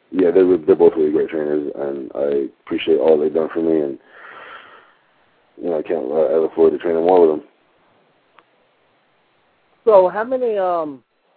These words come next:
Speaker 2: were you familiar with, 'cause you said you didn't watch independent professional wrestling
Speaker 1: No.
Speaker 2: um, before,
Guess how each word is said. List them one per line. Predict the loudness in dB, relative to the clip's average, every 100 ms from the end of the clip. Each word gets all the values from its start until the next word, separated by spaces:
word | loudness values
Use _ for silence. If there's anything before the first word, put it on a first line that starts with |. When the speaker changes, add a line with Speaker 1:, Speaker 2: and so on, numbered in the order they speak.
| _ -4
Speaker 2:
were | -2
you | -2 -4
familiar | -4 0 0 2 0
with, | 0 -4 -6
'cause | -8
you | -6 -4
said | -4 -2
you | -2
didn't | -2
watch | -2 -6 -8
independent | -16 -18 -18 -18
professional | -18 -16 -16 -14
wrestling | -10 -10 -12 -18 -18 _
Speaker 1:
No. | -14 -6 -6 -6 -10 _ -8
Speaker 2:
um, | -4 -2 -2 -4
before, | -4 0 2 2 0